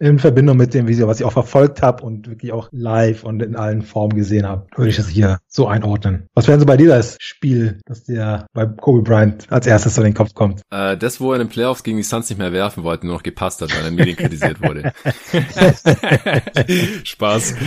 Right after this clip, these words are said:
Speaker 2: Äh,
Speaker 1: Ah, ja, genau.
Speaker 2: natürlich schon das, äh, eighty-one Point Game. <laughs> Ja, ganz ähnlich, also gleiche Situation wie du damals eigentlich, nur dass ich niemanden in der Klasse hatte, der schon morgens Scores gecheckt hatte und ich hab das dann gar nicht mitbekommen gehabt.
Speaker 1: Mhm.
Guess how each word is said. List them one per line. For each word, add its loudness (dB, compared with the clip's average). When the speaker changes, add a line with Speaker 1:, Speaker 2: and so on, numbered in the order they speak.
Speaker 2:
Äh, -2
Speaker 1:
Ah, 4
ja, 2
genau. -2
Speaker 2:
natürlich -4
schon -2
das, -4
äh, -2
eighty-one -2
Point -4
Game. -2
<laughs> -8
Ja, -6
ganz -2
ähnlich, 0
also -8
gleiche -4
Situation -6
wie -2
du -2
damals -4
eigentlich, -6
nur 0
dass -6
ich -8
niemanden 0
in -4
der -2
Klasse -6
hatte, -4
der -2
schon -6
morgens -4
Scores -4
gecheckt -10
hatte -4
und -6
ich -10
hab -12
das -14
dann -8
gar -6
nicht -12
mitbekommen -12
gehabt. -14
Speaker 1:
Mhm. -6